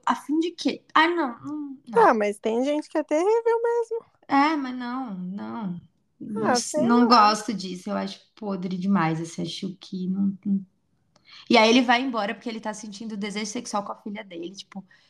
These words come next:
Speaker 1: e, e fez tratamento. Aí a mãe gosta tanto dele até hoje, a filha vai lá ver e ouve o pai falando uma coisa dela.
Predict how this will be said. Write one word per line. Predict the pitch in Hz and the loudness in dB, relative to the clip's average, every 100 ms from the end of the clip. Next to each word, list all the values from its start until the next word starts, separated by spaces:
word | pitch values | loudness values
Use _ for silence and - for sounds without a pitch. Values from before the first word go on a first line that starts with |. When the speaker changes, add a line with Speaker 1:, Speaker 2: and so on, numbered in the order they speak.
| _ | _
Speaker 1:
e, | 208 - - | -8 -8 -6
e | 214 | -4
fez | 226 208 | -2 0
tratamento. | 214 214 220 196 196 | 2 2 2 -2 0
Aí | 214 196 | 2 2
a | 202 | 2
mãe | 208 202 220 | -2 -6 -4
gosta | 202 208 208 214 | -4 -4 -6 -14
tanto | - 220 226 | -12 -12 -10
dele | 208 208 | -8 -4
até | 208 202 214 | -6 -2 -4
hoje, | 214 196 175 208 202 | -4 -6 -10 -10 -10
a | |
filha | 196 208 208 | -10 -10 -8
vai | 208 | -4
lá | 208 | -4
ver | 214 190 | -4 -8
e | 214 | -4
ouve | 202 233 277 294 | -2 0 2 0
o | |
pai | 285 240 | 0 -2
falando | 240 226 | -4 -16
uma | 226 | -16
coisa | 220 220 | -16 -16
dela. | 196 | -18